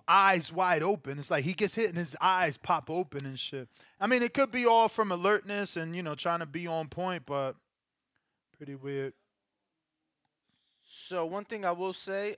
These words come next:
Speaker 2: um, okay, so he did take a seat.
Speaker 1: Who?
Speaker 2: Ya-, Yard.
Speaker 1: Yard.
Speaker 2: Yard, uh,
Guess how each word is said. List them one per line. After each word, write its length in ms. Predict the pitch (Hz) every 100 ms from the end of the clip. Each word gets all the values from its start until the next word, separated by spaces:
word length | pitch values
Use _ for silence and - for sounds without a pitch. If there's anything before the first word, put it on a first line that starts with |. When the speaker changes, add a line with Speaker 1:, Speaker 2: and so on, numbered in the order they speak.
| -
Speaker 2:
um, 560 | 175 170 151 135 117 123 -
okay, 320 | 202 170 156
so 180 | 156 143
he 100 | 156
did 240 | 139 208
take 220 | - 156 135
a 60 |
seat. 360 | 117 143 143 - _ _ _ _ -
Speaker 1:
Who? 80 | 175
Speaker 2:
Ya-, 140 | 165 - _
Yard. 260 | 139 185 160
Speaker 1:
Yard. 260 | 156 139 120 - _ -
Speaker 2:
Yard, 300 | 156
uh, 40 | 147